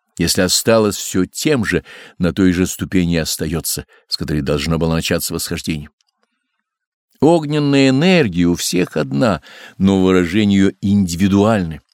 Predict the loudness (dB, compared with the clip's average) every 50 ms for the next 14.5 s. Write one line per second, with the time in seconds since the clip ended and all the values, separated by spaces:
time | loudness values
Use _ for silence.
0 | _ _ _ _ _ _ 0 2 2 2 0 0 -2 -2 -2 0 0 0 0 2
1 | 2 -2 -2 -4 _ _ _ _ _ _ _ _ _ _ _ -4 -2 -2 0 0
2 | 0 0 0 -2 -4 -4 -4 -4 -2 0 0 -2 -2 -4 _ -2 -2 -2 -4 -6
3 | -8 -8 -6 -4 -4 -4 -2 -2 -2 -2 -2 -2 -2 -2 -4 -4 -6 -6 -8 -8
4 | -8 -10 -12 -12 -14 -14 -16 _ _ _ _ _ _ _ _ _ _ _ _ _
5 | _ _ _ _ _ -10 -4 -2 2 2 2 2 2 0 -4 -4 -4 -8 -10 -6
6 | -6 -4 -2 -2 -2 -2 0 0 0 0 0 0 -2 0 2 2 2 0 -2 -6
7 | -10 -10 -8 -6 -4 -2 -2 -2 0 -2 -2 -4 -6 -8 -10 -12 -12 -18 -20 -14
8 | -4 0 0 0 2 0 0 -2 -2 -4 -6 -8 -8 -8 -8 -8 -10 -10 -12 _
9 | _ _ _ _ _ _ _ _ _ _ _ _ _ -2 -2 0 0 0 0 0
10 | 0 0 0 0 0 0 0 0 2 0 0 0 0 0 2 2 2 0 -2 -4
11 | -8 -12 -8 -4 -2 -2 -2 -2 -2 -2 0 0 0 -2 -6 -8 -8 -8 -8 -4
12 | 0 0 0 2 0 -2 -6 -8 -10 -8 -4 -2 0 0 2 0 0 0 -2 0
13 | 0 0 0 0 0 -2 -2 -2 -2 -2 -2 -4 -4 -4 -4 -2 -2 -2 -2 -4
14 | -6 -6 -6 -6 -8 -10 -12 -14 -16 -16